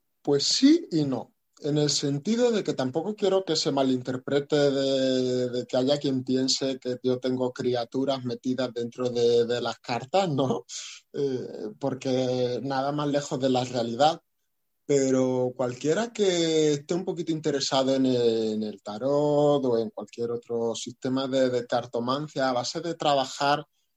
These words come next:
eh, muchas veces ve una carta y, y, y los significados como que le saltan, ¿no? O le vienen a la mente y, y dice, "¿Y por qué me viene esto?", cuando en general el significado que le doy es este, ¿no? Es como una especie de, de, llámalo,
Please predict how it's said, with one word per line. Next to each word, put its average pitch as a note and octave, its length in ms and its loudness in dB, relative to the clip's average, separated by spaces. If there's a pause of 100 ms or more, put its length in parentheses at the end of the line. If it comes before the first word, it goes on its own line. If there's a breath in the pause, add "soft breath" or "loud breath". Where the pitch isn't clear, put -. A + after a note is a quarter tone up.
(280)
eh, A#2 320 -6
muchas C#3+ 320 -8
veces E3+ 300 -6
ve D3 60 0
una D#3 300 2
carta D#3 640 2
y, C3 520 -2
y, D3 40 -2
y - 20 0
los C3+ 180 -4
significados C3+ 640 -2
como E3 260 -8
que C#3+ 140 -4
le B2 160 -2
saltan, C3 760 2
¿no? E3 280 0
O D3 80 0
le C3 140 0
vienen C#3+ 340 -2
a D3+ 120 0
la C#3 140 2
mente D#3 580 2
y, D3 280 0
y - 20 -2
dice, C3 340 -6
"¿Y D3+ 80 -6
por B2+ 200 -4
qué D3+ 100 -2
me F3 120 -4
viene D#3 320 0
esto?", D3+ 280 -8
cuando B2+ 640 -2 (480)
en C3 140 -6
general C3 480 0
el E3 80 -2
significado C#3+ 680 -6
que C3+ 120 -10
le B2 80 -6
doy B2+ 420 -2
es A#2+ 260 -4
este, A#2 340 -8
¿no? A2 140 -8
Es C3+ 120 -10
como C3+ 140 -4
una C#3 80 -4
especie C#3+ 360 -12
de, B2+ 220 -4
de, A#2 300 -4 (380 soft breath)
llámalo, C#3 640 0